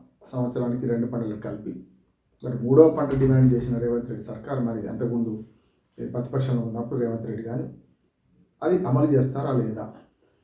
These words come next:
అయితే రైతు కూలీలకు కూడా ఇద్దామనుకున్నా, అంటే వ్యవసాయ భూమి లేని నిరుపేద రైతు కూలీలు, ఇట్లా చెప్పాలి,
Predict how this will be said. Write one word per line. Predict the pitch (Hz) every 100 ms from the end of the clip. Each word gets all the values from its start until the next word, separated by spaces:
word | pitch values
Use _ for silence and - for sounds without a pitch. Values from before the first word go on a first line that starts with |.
| _ _
అయితే | - 185
రైతు | 143 143 185
కూలీలకు | 180 160 151 139
కూడా | 135 143 131 131 - - _ _ 135
ఇద్దామనుకున్నా, | 127 127 117 113 101 - 131
అంటే | 131 - - -
వ్యవసాయ | 123 131 - 143 135
భూమి | 139 151 151
లేని | 151 151
నిరుపేద | 131 135 139 143 165
రైతు | 165 131 131 127
కూలీలు, | 120 107 107 - _ _ _ _ _ _
ఇట్లా | 131 127
చెప్పాలి, | 113 113 127